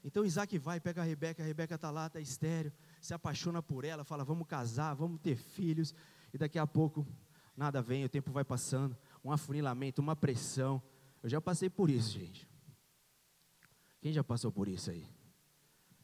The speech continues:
Pressão da família, pressão dos amigos, pressão da sociedade, pressão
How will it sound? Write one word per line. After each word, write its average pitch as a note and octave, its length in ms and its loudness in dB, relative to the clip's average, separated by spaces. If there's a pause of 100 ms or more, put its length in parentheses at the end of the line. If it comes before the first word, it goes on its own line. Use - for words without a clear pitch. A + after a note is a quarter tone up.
(580)
Pressão C#3+ 340 0
da D3+ 100 4
família, C#3 360 4
pressão D3 280 0
dos D#3 200 2
amigos, C3 320 0
pressão F3+ 280 -2
da F#3 80 2
sociedade, C#3 560 0
pressão D#3+ 640 0